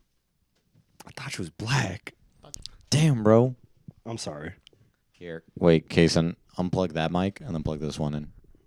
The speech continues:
Speaker 1: You're too good. You sound too good compared to us.
Speaker 2: No, you actually sound.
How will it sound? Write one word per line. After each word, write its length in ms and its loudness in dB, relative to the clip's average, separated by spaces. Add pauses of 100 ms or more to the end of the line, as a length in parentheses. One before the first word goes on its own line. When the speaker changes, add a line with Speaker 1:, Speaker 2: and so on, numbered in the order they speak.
(120)
Speaker 1:
You're 120 -6
too 200 -2
good. 340 -8 (400)
You 80 -12
sound 220 -12
too 100 -8
good 260 -10
compared 240 -10
to 60 -10
us. 160 -18 (180)
Speaker 2:
No, 200 6
you 100 8
actually 240 2
sound. 320 -4